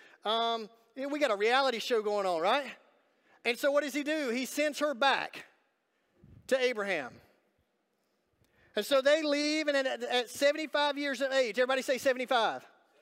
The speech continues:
At seventy-five, she is despaired. Sarah is despaired about ever becoming a mother. And she decides to take matters into her own hands. Have any of you ever decided to say, "Wait a minute,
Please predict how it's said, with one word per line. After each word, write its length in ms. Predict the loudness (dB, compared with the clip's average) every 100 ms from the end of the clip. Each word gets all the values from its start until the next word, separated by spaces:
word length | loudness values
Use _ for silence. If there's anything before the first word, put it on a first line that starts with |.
| _ _ -20 -20 -16 -2
At 200 | -2 0
seventy-five, 760 | 2 2 2 0 2 4 2
she 200 | -2 -4
is 200 | -2 -2
despaired. 680 | -4 -6 -4 -2 0 -2 -8 -18 _ _
Sarah 380 | -6 -4 -2 -4
is 120 | -6
despaired 680 | -10 -8 -2 0 -2 -6 -10 -20 _ _ _ _ -8
about 320 | -2 0 0
ever 200 | -2 -4
becoming 400 | -6 -6 -6 -6
a 20 |
mother. 420 | -4 -6 -6 -12 -20 _ _ _ _ _ _ _ _ _ _ _
And 80 | -10
she 160 | -6 -4
decides 520 | -4 -4 -2 -2 -4
to 80 | -4
take 200 | -4 -2
matters 360 | -4 -4 -6
into 200 | -6 -4
her 160 | -4 -4
own 220 | -6 -6
hands. 340 | -8 -8 -8
Have 220 | -4 -6 -4
any 280 | -4 -4 -4
of 100 | -4
you 260 | -4 -4 -2
ever 320 | 0 2 0
decided 540 | -4 -4 0 2 2 0
to 80 |
say, 120 | 0 2
"Wait 180 | 2
a 40 | 2
minute, 280 | -2 -4